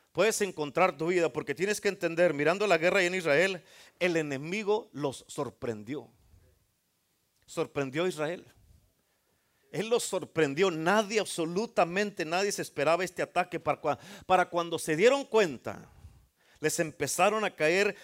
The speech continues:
misiles por todos lados, bombas por todos lados, les empezaron a caer granadas por todos lados, cañones empezaron a disparar y no estaban listos y preparados para en ese instante responder para atrás. Para cuando ya se prepararon, ya había el enemigo hecho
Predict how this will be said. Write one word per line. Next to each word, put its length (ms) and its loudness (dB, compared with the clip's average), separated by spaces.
misiles 600 -2
por 180 -6
todos 300 -2
lados, 380 2
bombas 400 0
por 180 -10
todos 300 -2
lados, 260 4
les 140 -4
empezaron 520 -2
a 40 -2
caer 380 2
granadas 540 2
por 180 -8
todos 300 -2
lados, 240 2
cañones 560 0
empezaron 520 -2
a 40 0
disparar 520 0
y 100 -2
no 80 -2
estaban 440 2
listos 360 -6
y 60 -2
preparados 520 0
para 220 0
en 160 -6
ese 200 -2
instante 480 -2
responder 680 -2
para 180 0
atrás. 340 0
Para 220 2
cuando 320 2
ya 180 6
se 140 0
prepararon, 800 4
ya 200 4
había 220 4
el 180 0
enemigo 400 -2
hecho 180 -2